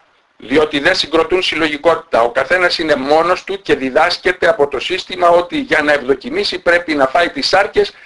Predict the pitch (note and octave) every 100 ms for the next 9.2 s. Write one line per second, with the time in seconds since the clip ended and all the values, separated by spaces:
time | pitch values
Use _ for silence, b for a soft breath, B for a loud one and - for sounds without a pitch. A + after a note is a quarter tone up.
0 | B B - - G3+ G3 F#3 G3 D3+ -
1 | G2 - _ - F#3 G#3+ G#3+ D#3 E3 F#3+
2 | F#3 C#3+ - G#3+ A3 G3+ G3 F3+ F#3 G#3+
3 | G3+ F#3+ F3 C#3+ F#2 - B B B B
4 | B _ C3+ C#3 G#3+ A3 - F#3 F3+ E3+
5 | E3+ E3+ D3+ - D3 - - D3+ D3 B2+
6 | C3 C3 B2+ - - - E3+ E3+ D#3+ -
7 | F3+ F3+ E3 E3 F3 E3 D#3+ D#3+ D#3 D#3+
8 | - F#3 F3 F#3 F#3 F#3 - G#3 G#3+ A3+
9 | B2 -